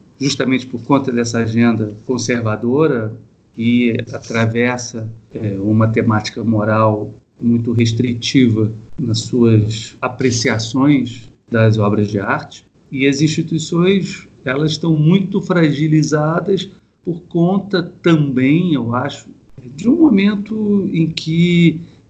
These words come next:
esse espaço público democrático que exercita a pluralidade, ele tá muito retraído. Não só exercita, mas como respeita e funciona a partir da pluralidade.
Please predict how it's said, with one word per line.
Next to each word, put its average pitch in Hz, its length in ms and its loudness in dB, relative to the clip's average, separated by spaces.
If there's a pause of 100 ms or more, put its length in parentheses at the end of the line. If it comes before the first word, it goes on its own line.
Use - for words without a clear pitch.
esse 165 220 0
espaço 165 880 -2 (460)
público 151 520 0
democrático 143 1300 -2 (460)
que 151 460 -4
exercita 147 880 -4 (160)
a 131 80 -12
pluralidade, 135 1120 -2
ele 143 160 -4
tá 143 120 -4
muito 143 280 -2
retraído. 151 580 -4 (420)
Não 185 240 0
só 156 220 -2
exercita, 208 840 -2
mas 175 160 0
como 165 280 0
respeita 160 960 -2 (260)
e 151 160 -2
funciona 170 920 0
a 165 120 0
partir - 840 -4
da 139 140 -2
pluralidade. 110 1000 0